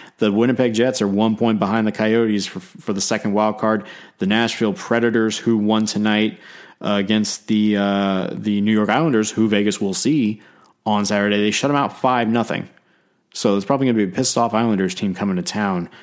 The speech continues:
on Saturday. But Nashville, three points back. The Minnesota Wild, even though they blew a, uh, three to one lead, uh, in this game against, uh, the Rangers tonight, and they lost four to three,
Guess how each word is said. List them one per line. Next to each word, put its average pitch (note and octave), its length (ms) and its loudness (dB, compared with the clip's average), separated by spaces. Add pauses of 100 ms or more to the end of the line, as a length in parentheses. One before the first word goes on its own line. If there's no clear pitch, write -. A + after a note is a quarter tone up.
(380)
on F#2+ 220 -2
Saturday. F2+ 560 -2 (400)
But F#2+ 220 -2
Nashville, G#2+ 720 0
three G#2 260 -2
points F#2+ 320 -4
back. F#2+ 380 -2 (100)
The G2 120 -4
Minnesota A2 520 0
Wild, G2+ 500 0
even G#2+ 240 0
though G#2 240 0
they G#2 400 0
blew G#2+ 680 0 (520)
a, G2+ 340 0
uh, G2 280 0
three A2+ 320 0
to A2 80 2
one G#2 380 0
lead, G#2+ 440 0 (540)
uh, G2 240 0
in G#2 140 -2
this G2+ 200 -2
game G2+ 460 0
against, G2 720 -6
uh, G2 180 -2
the F#2 120 -2
Rangers G#2 440 0
tonight, G2 280 -2
and F#2 120 -4
they F#2+ 60 -2
lost G2 360 -2
four G#2 200 -6
to G2 80 -6
three, G#2 500 -2